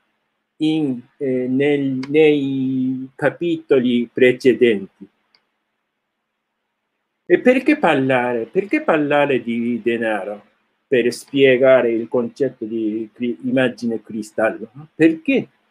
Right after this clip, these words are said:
attraverso l'indi-, l'indagare, l'indagare su, su questa domanda, vorrei chiarire un po' la portata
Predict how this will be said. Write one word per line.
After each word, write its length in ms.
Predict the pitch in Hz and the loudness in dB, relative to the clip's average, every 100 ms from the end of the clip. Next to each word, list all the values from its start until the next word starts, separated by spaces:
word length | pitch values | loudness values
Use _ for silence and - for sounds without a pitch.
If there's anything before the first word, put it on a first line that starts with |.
| _ _ _ _ _ _ | _ _ _ _ _ _
attraverso 1300 | - 147 - 202 220 240 247 - 220 196 185 160 160 | -4 -2 2 4 6 4 2 2 2 6 6 6 2
l'indi-, 640 | - 160 180 180 165 185 - | 0 2 4 2 2 0 -2
l'indagare, 1040 | 147 147 151 143 151 143 180 190 196 196 196 _ _ _ | -4 0 0 2 2 2 2 2 0 -4 -8 _ _ _
l'indagare 1300 | 139 156 160 160 160 170 185 180 170 151 139 131 127 | -2 0 2 2 2 4 4 6 6 4 2 0 -2
su, 560 | 131 - - 180 165 - _ _ _ _ _ _ | -6 -14 -2 -2 -2 -6 _ _ _ _ _ _
su 500 | _ - - 139 143 | _ -20 -16 -12 -12
questa 460 | 131 180 190 190 175 | 0 4 4 4 0
domanda, 880 | 160 135 131 127 127 123 147 185 208 _ _ - | 2 2 2 0 -2 -4 -4 -6 -8 _ _ -8
vorrei 1300 | 143 131 131 139 139 160 160 151 147 135 135 127 131 - _ _ | -4 -2 0 0 2 4 6 4 2 0 -2 -2 -4 -8 _ _
chiarire 800 | - 160 160 156 170 175 165 143 | 2 6 6 6 4 4 6 4
un 240 | 143 135 | 2 -4
po' 340 | - 165 160 147 | 2 4 6 4
la 200 | 127 123 | 0 -2
portata 960 | - 139 135 - 170 170 - 139 113 | -2 -2 -2 -2 -2 -2 -2 -4 -4